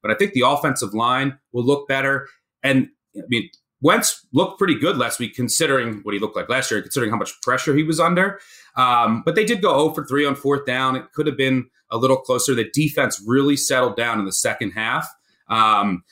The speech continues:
so I think they can carry some of that momentum over. I think for the fourth straight year,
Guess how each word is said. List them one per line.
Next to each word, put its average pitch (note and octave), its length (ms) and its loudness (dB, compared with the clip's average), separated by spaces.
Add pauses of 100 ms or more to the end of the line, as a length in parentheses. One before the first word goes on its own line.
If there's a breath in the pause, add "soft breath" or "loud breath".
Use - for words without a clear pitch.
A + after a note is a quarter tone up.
so C#3 140 -2
I - 40 0
think F3 140 -2
they D#3 80 0
can C#3 160 2
carry B2+ 280 -2
some B2+ 200 0
of A#2+ 60 0
that A#2 140 -2
momentum A2+ 280 -4
over. B2 140 2
I C3+ 80 0
think F3 160 -4
for D3 80 0
the C3+ 100 0
fourth C#3 320 0
straight C3 420 -2
year, G#2+ 420 0